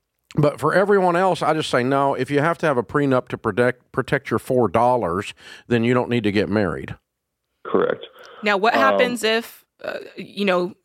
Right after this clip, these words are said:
Speaker 3: your fiance, your girlfriend, what does she think about it?
Speaker 2: So that, that's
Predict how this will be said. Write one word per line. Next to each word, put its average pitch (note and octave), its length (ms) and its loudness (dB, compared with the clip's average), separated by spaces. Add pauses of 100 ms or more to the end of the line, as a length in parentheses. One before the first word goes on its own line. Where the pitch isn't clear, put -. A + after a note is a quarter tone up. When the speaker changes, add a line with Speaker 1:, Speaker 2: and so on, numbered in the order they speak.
(120)
Speaker 3:
your F#3+ 160 4
fiance, G3 560 0
your F3+ 160 2
girlfriend, F3+ 540 0 (200)
what G3+ 100 4
does G#3+ 100 -2
she C4 120 -2
think D4 180 -4
about - 240 0
it? - 120 -8 (880)
Speaker 2:
So C3+ 140 4
that, C3+ 240 2
that's C#3+ 180 2